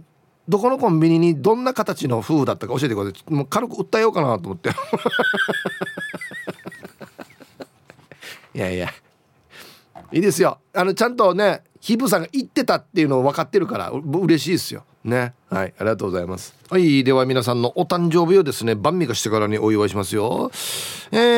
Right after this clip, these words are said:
ー、はい、さい、えー、スタッフ&ティーサージをお聞きの皆さん、チャービラサイ、太った元ボクサーです。おい、こんにちは。ちょっと久しぶりですね。はい。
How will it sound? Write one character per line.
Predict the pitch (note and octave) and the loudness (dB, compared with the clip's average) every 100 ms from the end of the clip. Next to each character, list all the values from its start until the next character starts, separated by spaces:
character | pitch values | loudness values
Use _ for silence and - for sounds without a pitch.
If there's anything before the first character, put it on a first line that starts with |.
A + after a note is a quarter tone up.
| A#3 A#3 A3+ | 4 4 4
ー、 | G#3+ | 4
は | A#3+ | 2
い、 | B3 | 2
さ | B3+ | 2
い、 | B3 | 2
え | G#3 F#3+ E3 D#3+ D3+ D3+ D3+ D3 | 0 2 4 4 4 4 4 2
ー、 | B2+ | 2
ス | |
タ | D#3+ | -2
ッ | |
フ& | D3 C#3 B2 A2+ | -2 -2 0 2
テ | |
ィ | C#3 | 2
ー | |
サ | A#2+ B2+ | 2 0
ー | |
ジ | B2 | 2
を | B2 | 0
お | |
聞 | - | 0
き | C3+ | -2
の | A#2+ | 0
皆 | A2+ | 0
さ | G#2+ A2 | 0 0
ん、 | A2 G#2 | -2 -2
チ | |
ャ | A2+ | -2
ー | A#2 | 0
ビ | |
ラ | A2+ | -2
サ | G#2+ | 0
イ、 | G#2+ G2 | 2 0
太 | - A3+ | 2 0
っ | |
た | - D#3 | 0 0
元 | D#3 D3+ | 0 0
ボ | C#3 | 0
ク | |
サ | C3+ A2+ | 0 0
ー | |
で | F#2+ | -2
す。 | - - | -4 2
お | A3 | 4
い、 | D3+ G2 E2 | 4 0 -6
こ | F#2+ | -10
ん | |
に | |
ち | F2 F#2 | -8 -4
は。 | F2+ F2 E2+ | -2 0 -2
ち | - | -4
ょ | C#4+ | -4
っ | |
と | - | -2
久 | - F#2+ | -2 -2
し | G#2+ | -2
ぶ | G2+ | -2
り | |
で | F2+ | -2
す | F#2+ | -2
ね。 | G2+ | 0
は | G2+ F#2 D#2 - F#2 F2+ | 0 -2 -6 -8 -6 -4
い。 | F2 | -6